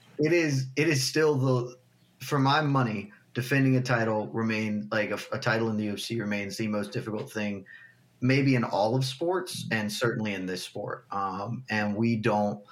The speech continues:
like, even, we take for granted a lot, especially with super dominant champions, especially with our female champions, because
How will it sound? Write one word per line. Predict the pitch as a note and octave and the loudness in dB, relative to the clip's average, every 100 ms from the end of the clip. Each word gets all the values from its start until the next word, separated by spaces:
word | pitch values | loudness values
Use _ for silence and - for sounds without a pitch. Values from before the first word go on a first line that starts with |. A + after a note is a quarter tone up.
| - - | -20 -4
like, | A#2 B2+ D3+ | -2 0 0
even, | E3+ E3 D3 C3 - - | 0 2 0 -2 -4 -4
we | B2+ D3 | 0 2
take | F#3 C3+ | 0 0
for | B2+ | 0
granted | A2+ A#2+ C3+ C#3+ | 2 2 2 0
a | B2+ | 0
lot, | G#2+ G#2+ B2 A#2 | 2 4 2 0
especially | - G#2+ G#2 A2+ | 0 0 0 -2
with | G#2 G#2 | -2 -4
super | - B2 B2 | -2 -2 0
dominant | A#2+ A#2 A2+ A2+ | 2 2 0 0
champions, | A#2+ A#2 A#2 A2 | -2 0 0 -2
especially | - - G#2+ G#2 G#2+ | -6 -4 -2 0 -2
with | G2 | -4
our | G2 | -6
female | - G2+ A2+ | -6 -4 -2
champions, | A2+ C3+ C3 C#3 C3 | 0 0 2 2 0
because | C3 G#2+ G#2 G#2 G2+ | -2 -6 -2 -2 -4